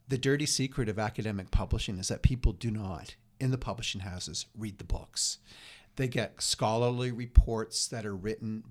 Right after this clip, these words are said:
by scholars on the books, but nobody's actually reading the book. I mean, if I, if that's, was the case with Clearing the Plains, it, it wouldn't have gone anywhere, uh, because the, the, the read-, one of the readers said, "This book has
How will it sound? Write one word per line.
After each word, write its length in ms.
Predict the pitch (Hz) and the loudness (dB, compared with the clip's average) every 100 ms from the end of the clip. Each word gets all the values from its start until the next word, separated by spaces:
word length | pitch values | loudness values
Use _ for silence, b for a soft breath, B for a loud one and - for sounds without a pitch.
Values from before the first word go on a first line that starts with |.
| - | -8
by 420 | 101 98 95 95 - | -4 -4 -6 -10 -8
scholars 800 | - - 117 101 98 95 92 - | -6 -2 -2 -2 -4 -6 -6 -6
on 240 | - 131 127 | -2 0 0
the 60 | |
books, 480 | 113 113 107 - - B B - | 0 0 0 -6 -6 B B -8
but 140 | - | 2
nobody's 380 | 143 143 147 127 | 6 8 6 6
actually 280 | 120 - 123 | 4 2 0
reading 280 | 110 113 107 | 0 0 -2
the 80 | |
book. 260 | 107 104 - | 0 0 2
I 60 | 135 | 4
mean, 160 | 147 | 4
if 140 | 135 160 | 4 6
I, 240 | 170 190 B B B - | 6 6 B B B -8
if 120 | 135 | 0
that's, 320 | - 180 - | 4 4 4
was 240 | - 143 143 | 4 4 2
the 80 | 143 | 0
case 340 | 147 127 - | 0 0 0
with 140 | 127 - | -4 -4
Clearing 320 | 135 123 113 | -2 0 0
the 60 | |
Plains, 600 | 104 - 110 104 90 98 - - - - - | -2 -4 -4 -4 -2 -2 -4 -10 -20 -16 -12
it, 440 | 131 - 135 143 | -12 -10 -6 0
it 60 | 147 | 6
wouldn't 160 | 277 160 | 6 6
have 80 | |
gone 200 | 139 131 | 4 4
anywhere, 460 | 123 175 202 92 - B B B B 135 | 4 2 0 -4 -10 B B B B 2
uh, 160 | 131 | 2
because 320 | - - 151 | 6 6 6
the, 140 | 143 147 | 6 2
the, 220 | 127 139 | 4 2
the 220 | - 143 | 2 0
read-, 220 | 117 156 170 | 4 4 6
one 160 | 151 | 4
of 60 | 220 | 6
the 80 | 180 | 2
readers 340 | 131 117 131 | 2 0 2
said, 400 | - 139 - 131 | 4 2 2 -2
"This 160 | 156 147 | 0 4
book 220 | 156 147 | 2 2
has 240 | 127 120 | 0 0